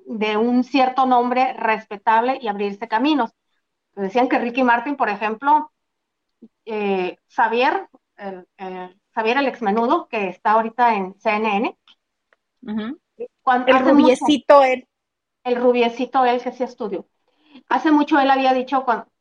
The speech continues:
Speaker 1: eh, que Ricky Martin tenía algo, mientras, eh, que coincidían ya en eventos, ya siendo exmenudos,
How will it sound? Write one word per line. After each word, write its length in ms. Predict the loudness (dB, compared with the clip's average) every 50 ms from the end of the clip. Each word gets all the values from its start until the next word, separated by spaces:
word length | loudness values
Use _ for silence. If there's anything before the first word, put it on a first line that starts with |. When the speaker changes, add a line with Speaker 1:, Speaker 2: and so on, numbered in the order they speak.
| -14
Speaker 1:
eh, 400 | -10 -6 -4 -4 -4 -4 -6 -8 _
que 320 | -6 -4 -2 -2 0 -2 0
Ricky 280 | 0 -2 -2 -2 0 0
Martin 300 | 0 0 0 -2 -6 -4
tenía 500 | -4 -2 -2 0 2 2 2 4 2 2
algo, 420 | 0 0 -2 -2 -4 -4 -6 -8 _ _ _ _ _ _
mientras, 460 | -4 -2 -2 0 0 0 -2 -2 -2 -4
eh, 260 | -8 -8 -8 -10 -10 -12
que 120 | -10 -4
coincidían 600 | -2 -2 -2 0 0 0 0 2 2 2 4 4
ya 120 | 4 2
en 80 | 2 2
eventos, 380 | 2 2 2 0 0 -2 -2 0
ya 120 | 0 -2
siendo 260 | 0 0 0 0 0
exmenudos, 760 | -2 -2 -4 -6 -4 -2 0 2 2 4 4 2 0 -2 _